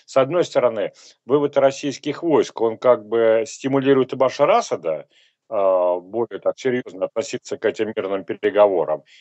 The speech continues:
И одновременно он демонстрирует оппозицию, что никто военным образом не будет дожимать. Но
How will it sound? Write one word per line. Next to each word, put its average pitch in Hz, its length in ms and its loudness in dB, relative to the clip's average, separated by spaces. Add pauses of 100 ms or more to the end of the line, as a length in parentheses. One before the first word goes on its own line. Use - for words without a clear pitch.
(160)
И - 20 0
одновременно 135 540 0
он 135 80 0
демонстрирует 139 500 -2
оппозицию, 143 300 -2
что 131 240 0
никто 127 260 -2
военным 135 300 2
образом 131 340 -4
не 135 80 -4
будет 131 300 -4
дожимать. 139 560 2 (260)
Но 123 400 2